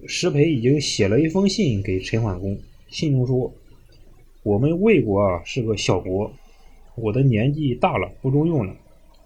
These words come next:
周瑜和石厚这两个人是杀害我国国君的罪人，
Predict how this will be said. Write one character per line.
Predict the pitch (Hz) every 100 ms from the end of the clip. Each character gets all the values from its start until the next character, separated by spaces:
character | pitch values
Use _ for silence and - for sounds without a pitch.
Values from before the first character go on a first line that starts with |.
| _ - - _ - -
周 | 214 202 196
瑜 | 135 151
和 | 147 151 165
石 | - - 180
厚 | 240 180 120
这 | 127
两 | 104 95
个 | 104
人 | 92 90 92
是 | - 123 101
杀 | - 151 147
害 | 139
我 | 101 95
国 | 95 117
国 | - 113 120
君 | 156
的 | 131
罪 | 113 185
人， | 117 90